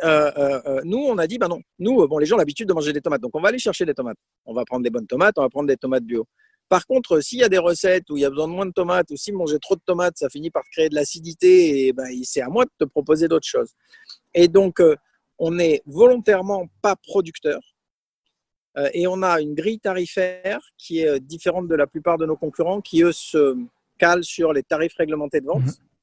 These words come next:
Speaker 1: Nous, on a dit, ben, notre vrai métier, c'est commerçant. Donc, euh, tout est dans l'abonnement. En fait, que tu consommes ou que tu consommes pas, ça me coûte pareil. Il faut que je te fasse une facture, il faut que je réponde au téléphone. Donc, euh, euh, je mets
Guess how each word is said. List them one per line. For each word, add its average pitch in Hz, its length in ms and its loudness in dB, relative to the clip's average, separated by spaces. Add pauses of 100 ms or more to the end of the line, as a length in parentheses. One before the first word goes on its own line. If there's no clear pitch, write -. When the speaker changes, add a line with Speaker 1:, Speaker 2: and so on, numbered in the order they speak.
(420)
Speaker 1:
Nous, 180 100 -4
on 233 100 0
a 196 100 2
dit, 165 140 -6
ben, 156 120 2
notre 156 160 -2
vrai 165 140 -2
métier, 165 260 -4
c'est 170 140 -6
commerçant. 147 460 -4
Donc, 123 260 -6
euh, 120 100 0 (400)
tout 190 240 -4
est 156 80 6
dans 131 140 2
l'abonnement. 175 380 2
En 180 40 0
fait, 156 240 2
que 170 80 0
tu - 160 -8
consommes 175 380 0
ou 170 40 0
que - 80 -12
tu - 100 -10
consommes 127 360 -2
pas, 202 120 4
ça - 140 0
me 123 80 -4
coûte - 160 -10
pareil. 196 280 4
Il 120 40 -10
faut - 120 -12
que - 80 -16
je - 100 -4
te 117 40 -2
fasse 120 200 -6
une 113 100 -16
facture, 233 380 -2 (320)
il 143 120 -10
faut 156 100 -4
que 135 60 -6
je 135 60 0
réponde 139 260 0
au 127 60 0
téléphone. 175 540 2 (380)
Donc, 185 320 2
euh, 147 160 6 (440)
euh, 131 400 2
je 139 200 -4
mets 185 480 0